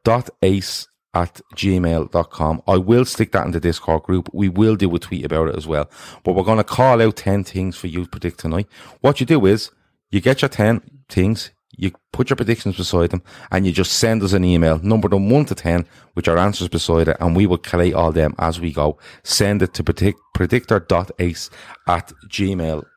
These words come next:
dot com. Um, Keith, do you have the first ten questions? I do, if you don't.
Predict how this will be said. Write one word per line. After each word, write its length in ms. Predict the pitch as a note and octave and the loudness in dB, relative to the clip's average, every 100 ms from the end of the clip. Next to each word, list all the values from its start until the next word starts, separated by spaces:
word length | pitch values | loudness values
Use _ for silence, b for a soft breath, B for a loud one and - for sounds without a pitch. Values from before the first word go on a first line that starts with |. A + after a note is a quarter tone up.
| _ | _
dot 340 | E2+ D2+ - - b b _ | -4 -4 -6 -20 b b _
com. 340 | - A#2 G2 D2+ B B B | -2 0 0 -2 B B B
Um, 580 | A2+ B2+ C3+ C3 B2+ - _ _ _ _ _ _ | 2 4 4 4 2 -2 _ _ _ _ _ _
Keith, 500 | - D#3+ D3 - - _ _ _ _ | -2 0 0 -6 -14 _ _ _ _
do 80 | A2+ | -2
you 240 | A#2 C3+ | 2 2
have 280 | B2+ B2 A#2+ | 2 2 2
the 80 | A2 | -2
first 320 | - A#2 - | -2 -2 0
ten 180 | A2 A2 | -2 -2
questions? 420 | - A2 - F#2+ - | 0 -2 -2 -6 0
I 200 | A#2+ A#2+ | 2 4
do, 260 | G#2 F#2+ | 2 2
if 220 | F#2+ G2 G2 | 0 -4 0
you 160 | F#2+ | 0
don't. 340 | E2+ E2 - | 2 0 -4